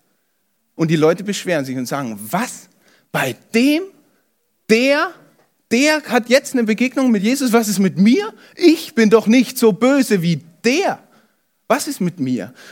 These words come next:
Und Leute, hier kommen wir zum Kernproblem unseres Herzens. Unser Stolz. Die Leute hier dachten, sie wären etwas Besseres,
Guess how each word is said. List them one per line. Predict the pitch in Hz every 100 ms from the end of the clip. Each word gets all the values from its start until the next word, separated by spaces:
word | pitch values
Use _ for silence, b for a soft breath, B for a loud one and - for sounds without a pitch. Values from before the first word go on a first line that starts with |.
| B
Und | 170
Leute, | 208 240 220
hier | 190 247
kommen | 240 202 202
wir | 175
zum | - 160 -
Kernproblem | - 175 135 104 117 _ - 131 123 160 202 196
unseres | 180 160 143 -
Herzens. | 120 101 - - - _ _ _ _ _ _ _ _ _
Unser | 151 143
Stolz. | 139 123 123 - - _ _ _ _ _ b b b b b _ _ -
Die | 190
Leute | 220 277 302
hier | 233 180 165
dachten, | 220 247 - 240
sie | 214 196 180
wären | 226 240 208
etwas | - 170 151 -
Besseres, | _ 233 294 285 208 175 196 - -